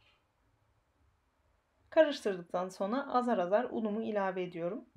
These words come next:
Bu kısmı özellikle hızlandırılmış göstermiyorum arkadaşlar ki kıvamını görün istedim.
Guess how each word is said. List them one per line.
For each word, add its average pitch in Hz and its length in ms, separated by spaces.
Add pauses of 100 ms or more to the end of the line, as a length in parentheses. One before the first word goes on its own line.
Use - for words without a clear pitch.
(1300)
Bu 247 160
kısmı 269 340
özellikle 226 480
hızlandırılmış 202 840
göstermiyorum 190 720
arkadaşlar 180 540
ki 233 140
kıvamını 185 500
görün 202 280
istedim. 165 520